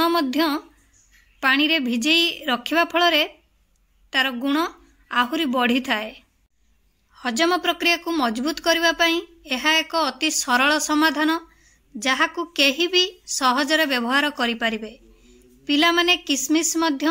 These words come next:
ଏହି ଉପାୟରେ ଖାଇପାରିବେ। ଏହା ସହିତ, ଏହା ସହିତ କିସମିସରେ ମିଳୁଥିବା ଗ୍ଲୁକୋଜ୍ ଏବଂ ଫ୍ରୁକ୍ଟୋଜ୍ ସହିତ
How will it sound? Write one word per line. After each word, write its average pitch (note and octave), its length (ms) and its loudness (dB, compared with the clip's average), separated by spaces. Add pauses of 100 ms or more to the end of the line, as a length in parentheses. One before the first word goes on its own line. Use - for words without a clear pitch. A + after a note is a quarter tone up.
(120)
ଏହି C#4+ 240 0
ଉପାୟରେ D4+ 460 0 (120)
ଖାଇପାରିବେ। A#3 580 -2 (680)
ଏହା C#4 240 0
ସହିତ, E4 300 0 (540)
ଏହା C4+ 240 2
ସହିତ E4+ 420 0 (420)
କିସମିସରେ E4 600 2
ମିଳୁଥିବା D4 560 2
ଗ୍ଲୁକୋଜ୍ C4 680 0 (460)
ଏବଂ C#4 440 2 (360)
ଫ୍ରୁକ୍ଟୋଜ୍ F4 680 0
ସହିତ D4+ 420 -2